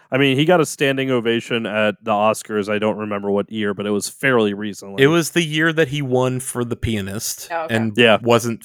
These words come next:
Speaker 2: fucking there to accept his award.
Speaker 1: Yeah, he got a standing O
Speaker 2: Yeah.
Speaker 1: at the Oscars for that. What the fuck? So to that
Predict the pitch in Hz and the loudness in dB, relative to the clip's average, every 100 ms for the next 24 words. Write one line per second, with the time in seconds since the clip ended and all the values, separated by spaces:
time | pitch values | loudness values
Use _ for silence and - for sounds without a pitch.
0 | - - 117 - 113 110 107 104 110 - | -16 -2 -2 0 0 0 0 0 -6 -4
1 | 113 - 107 104 101 98 101 110 - 120 | -4 -4 -6 -8 -8 -8 -8 -12 -2 4
2 | 110 117 131 120 - - 123 117 113 101 | 4 4 4 2 0 0 0 0 2 2
3 | 92 95 117 101 104 - 95 92 - 92 | 2 -2 -4 -4 -6 -2 0 -2 -4 -12
4 | 90 98 92 92 - - 110 104 95 101 | -12 -10 -8 -8 -6 2 4 4 0 2
5 | 90 - _ - 160 139 - 180 151 123 | 0 -2 _ 0 2 2 0 0 6 6